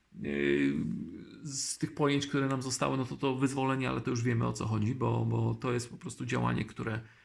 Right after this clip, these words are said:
które tak wyzwala, czy które aktywuje nam Nemesis i jej zdolność specjalną, a nie, a nie tego, c-,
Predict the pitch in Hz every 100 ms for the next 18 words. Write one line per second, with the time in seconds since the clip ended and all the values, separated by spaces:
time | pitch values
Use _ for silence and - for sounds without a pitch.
0 | - _ _ _ _ - - - 120 120
1 | 117 120 - - - - - - - -
2 | - - - - - - 117 113 117 113
3 | 113 117 - 127 123 - 127 131 123 120
4 | 113 117 117 113 113 - 135 139 - -
5 | - 120 113 113 113 120 127 127 156 135
6 | 127 127 - 127 123 117 123 117 117 -